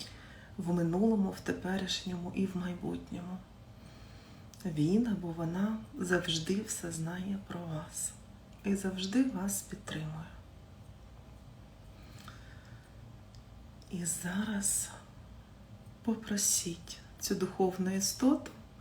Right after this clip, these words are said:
допомогти вам ц-, в цій роботі.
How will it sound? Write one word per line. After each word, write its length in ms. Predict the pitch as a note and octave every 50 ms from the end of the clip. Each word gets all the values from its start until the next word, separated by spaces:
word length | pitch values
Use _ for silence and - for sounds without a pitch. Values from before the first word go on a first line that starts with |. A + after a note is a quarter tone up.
| - - - - - - - - - - - - - - - - - - - - - - - -
допомогти 680 | F#3+ G3 A#3 A#3 - A#3 A3 A3+ G#3+ - - - F3+ E3 -
вам 160 | E3 E3 F3 E3+
ц-, 120 | - - - -
в 60 | -
цій 260 | - - - F3+ F3
роботі. 600 | E3+ F3 E3+ E3 F3+ G3+ A3+ A#3 - - - A3+